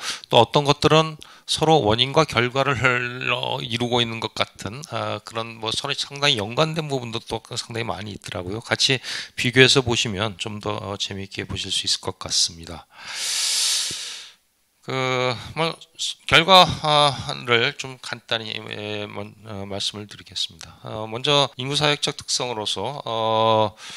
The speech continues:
어, 성별로는 뭐 남자가, 아, 조금 여자보다 조금 더, 어, 많이, 예, 조사가 됐고요. 연령별로는 오십 대가 가장 많았습니다. 아, 그리고 그 다음이 이제 사십 대,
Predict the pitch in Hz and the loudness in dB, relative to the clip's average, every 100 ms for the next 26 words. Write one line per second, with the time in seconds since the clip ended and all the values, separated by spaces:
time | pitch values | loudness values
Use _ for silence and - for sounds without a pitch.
0 | - - - 110 - 147 143 139 135 135 | -16 -14 -8 -4 -2 -2 4 4 4 2
1 | 131 131 135 156 143 123 117 107 101 98 | 2 2 0 -2 -4 2 4 4 2 0
2 | 101 110 113 120 131 120 - 107 - 120 | -2 -2 4 6 8 6 6 0 0 -6
3 | - 117 98 104 107 107 110 - 117 120 | -6 -10 -8 -4 -2 0 -2 -4 -8 -12
4 | 107 92 120 107 101 95 92 95 98 104 | -14 -14 -12 -8 -6 -6 -6 -8 -8 -6
5 | 98 - 101 98 92 98 - 92 90 - | -4 -2 -2 -2 -4 -8 -14 -10 -10 -10
6 | - - 104 127 101 113 131 139 143 143 | -16 -6 -2 0 2 4 4 8 8 10
7 | 139 135 147 156 143 - - - 127 - | 10 8 6 2 -2 -14 -8 4 4 4
8 | 165 160 - 120 127 104 95 101 - 95 | 2 2 2 2 2 0 -2 0 -2 -4
9 | 82 85 110 104 104 107 107 123 113 - | -12 -10 -4 -2 -4 -4 -2 -2 -2 0
10 | 104 107 127 120 104 - 101 - - - | 0 2 -2 0 0 -2 -2 -4 -8 -8
11 | 92 131 | -4 -4